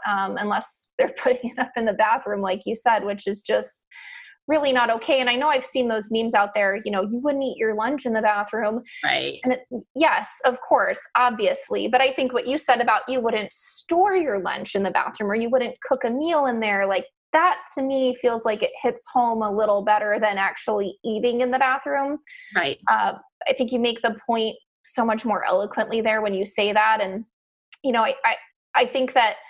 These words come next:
Speaker 1: there's a lot of parents who might be listening to this going, "Okay, that sounds really great.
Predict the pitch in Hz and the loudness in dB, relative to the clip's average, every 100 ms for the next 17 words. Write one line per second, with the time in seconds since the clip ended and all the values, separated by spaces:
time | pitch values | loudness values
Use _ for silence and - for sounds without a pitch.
0 | - - - - _ - 254 277 277 294 | -20 -20 -20 -20 _ 4 4 4 2 2
1 | 294 269 247 - 233 220 220 269 294 277 | 0 0 0 -2 -2 -2 2 2 2 -4
2 | 254 240 240 233 220 214 - 269 285 226 | -2 -2 -2 -2 -2 -4 0 0 2 0
3 | 220 - 233 226 226 208 226 302 277 | 0 0 -4 -2 -4 -4 0 0 0